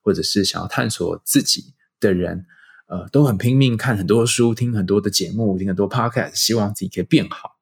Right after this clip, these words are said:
变得比较不焦虑，变得比较安稳等等，很努力，很努力。那这就是接下来大部分人会做的事情。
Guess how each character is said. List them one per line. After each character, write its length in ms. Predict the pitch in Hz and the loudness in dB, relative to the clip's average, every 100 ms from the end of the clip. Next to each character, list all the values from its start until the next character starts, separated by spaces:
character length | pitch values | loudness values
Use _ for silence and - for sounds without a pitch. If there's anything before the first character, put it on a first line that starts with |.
| _ | _
变 140 | 113 | 0
得 80 | 98 | 0
比 80 | - | 0
较 80 | 87 | -2
不 100 | 117 | 0
焦 220 | 104 98 | 2 2
虑， 160 | 101 95 | 4 2
变 220 | 92 104 | 0 -2
得 80 | 92 | -2
比 80 | |
较 100 | 95 | -2
安 240 | - 98 101 | 0 0 0
稳 160 | 90 | -2
等 200 | 90 87 92 | -2 -4 -2
等， 120 | - - - - - - | -4 -6 -18 -20 -20 -4
很 200 | - 113 | 0 4
努 140 | 139 | 4
力， 140 | 98 104 | 4 2
很 180 | 87 87 | 0 -4
努 140 | 87 | -6
力。 240 | 87 - _ - - - | -8 -8 _ -20 -20 -8
那 80 | 151 | -2
这 160 | 196 | 0
就 140 | 185 165 | 0 0
是 160 | - | 0
接 180 | 131 135 | 0 0
下 260 | - 131 87 | 2 0 -2
来 220 | 82 92 | -6 -8
大 120 | - 160 | -2 0
部 120 | 135 | 0
分 140 | 127 | 0
人 100 | 101 | 0
会 120 | 95 | 0
做 160 | 95 101 | 0 0
的 60 | 98 | 0
事 160 | - | -2
情。 240 | - 85 | -2 -4